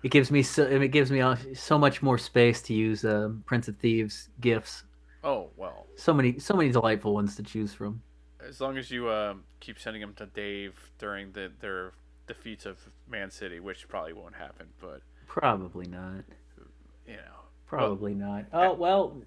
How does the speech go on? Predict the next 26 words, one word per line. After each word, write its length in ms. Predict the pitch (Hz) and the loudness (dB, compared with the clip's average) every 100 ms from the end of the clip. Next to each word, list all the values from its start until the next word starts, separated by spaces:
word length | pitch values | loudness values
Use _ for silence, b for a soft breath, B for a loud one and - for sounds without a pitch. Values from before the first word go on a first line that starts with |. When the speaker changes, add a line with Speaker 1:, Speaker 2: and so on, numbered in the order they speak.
| 127 | -8
Speaker 1:
they 140 | 143 147 | 0 2
won, 120 | 151 151 | 4 4
Speaker 2:
Ukraine 160 | 175 190 | 4 0
Speaker 1:
right? 100 | 127 | 0
Speaker 2:
goes 220 | 180 180 | 0 0
Speaker 1:
Uk- 60 | - | 0
Speaker 2:
by, 540 | 123 127 131 127 127 120 | 2 4 4 2 -2 -8
gets 220 | 95 120 | -14 -14
by, 340 | 110 113 113 | -6 -4 -4
gets 200 | 110 113 123 | -6 -8 -4
Speaker 1:
Go 320 | 131 135 151 | 0 2 2
Speaker 2:
through, 80 | 135 | -2
Speaker 1:
U- 60 | |
Speaker 2:
three 260 | 117 - 156 | -6 -2 0
to 80 | 139 | 0
one. 320 | 113 110 113 B B B B B B _ _ _ _ _ - _ - | -4 -6 -8 B B B B B B _ _ _ _ _ -20 _ -8
Speaker 1:
And 80 | 117 | -4
then 80 | 113 | -2
Speaker 2:
So. 40 | |
Speaker 1:
now 140 | 113 117 | 0 2
they 140 | 113 | 0
play, 440 | - 117 113 113 104 - | 0 0 4 2 0 -10
they 100 | 120 | -8
play 200 | 104 113 | -4 0
Wales 360 | 107 107 107 107 | 2 2 0 0
when? 380 | 101 98 92 | -2 -4 -6